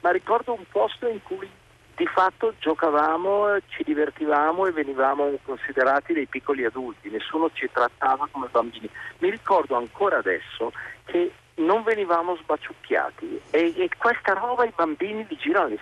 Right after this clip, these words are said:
scatole, che arriva un adulto, "Bacia il signore", ma quando mai? Allora, io avevo questo ricordo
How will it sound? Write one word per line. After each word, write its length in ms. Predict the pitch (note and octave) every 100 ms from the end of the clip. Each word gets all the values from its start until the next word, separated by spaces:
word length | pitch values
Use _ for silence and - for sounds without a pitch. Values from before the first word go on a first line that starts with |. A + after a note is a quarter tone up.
| -
scatole, 420 | E3+ F3 F3 B2
che 80 | C#3
arriva 220 | D#3+ F#3
un 80 | E3
adulto, 480 | D3+ - - - F3
"Bacia 380 | G#3+ B3+ -
il 80 | A#3+ - -
signore", 380 | F3 D3+ A2+ -
ma 100 | -
quando 280 | A3 A3+ E2+
mai? 280 | D#2+ C2+ A1 - -
Allora, 340 | C#3 B2+ G2 F#2+ - - _
io 140 | C3+ F#3+
avevo 200 | D3 A2
questo 320 | - - C#3+
ricordo 600 | A2+ - G2 F2+ G2